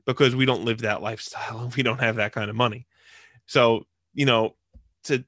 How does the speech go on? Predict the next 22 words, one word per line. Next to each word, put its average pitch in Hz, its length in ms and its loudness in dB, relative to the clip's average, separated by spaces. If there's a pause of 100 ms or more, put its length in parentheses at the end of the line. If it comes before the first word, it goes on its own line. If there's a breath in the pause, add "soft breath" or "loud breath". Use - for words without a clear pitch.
to, 120 340 4 (140)
to, 131 340 -4 (160)
I, 165 160 -2 (320)
I 180 160 2
see 226 260 0
both 170 300 4
sides 151 360 4
of 196 120 -4
it. 226 180 -2 (840)
Uh, 120 480 2 (320)
I 139 160 2
do 165 300 -2
think 180 520 -4 (1000)
where 143 240 6
these 131 300 0
actors 143 500 0
are 123 160 0
wrong, 113 380 -2
and 117 160 -2
not 143 240 2
just - 240 -6
her, 120 420 -2